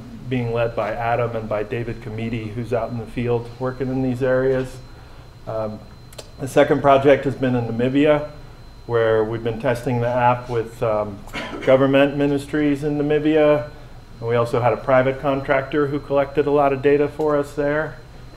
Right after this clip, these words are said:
Some of you remember the big boxes of phones that we had here a few months ago that went to Namibia. Um, the focus there really is Namibia has, uh, very little data on their soils. The whole nation of Namibia has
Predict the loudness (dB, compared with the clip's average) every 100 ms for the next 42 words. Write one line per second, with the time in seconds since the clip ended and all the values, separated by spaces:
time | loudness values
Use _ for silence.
0 | -16 -4 -2 -2 -2 -2 0 0 0 -2
1 | -2 -2 0 0 0 -4 -6 -6 -4 0
2 | 0 0 -4 -6 -6 -4 -2 -2 -2 -2
3 | -2 -2 -4 -6 -4 0 -2 -2 -2 0
4 | 0 0 -2 -2 -4 -2 -4 -2 0 0
5 | -2 -10 -18 -20 -20 -14 -8 -6 -6 -8
6 | -12 -18 -18 -20 -20 -18 -18 -16 -6 -4
7 | 4 4 4 0 4 6 6 4 4 2
8 | -2 -4 -4 -4 -2 0 2 2 2 0
9 | -2 0 -2 -6 -20 -20 -20 -20 -2 4
10 | 6 6 4 4 4 2 2 2 4 2
11 | 0 -2 -2 0 -2 2 4 6 4 0
12 | -10 -16 -6 -2 0 2 0 0 -2 -2
13 | -2 -2 0 2 0 0 -2 -4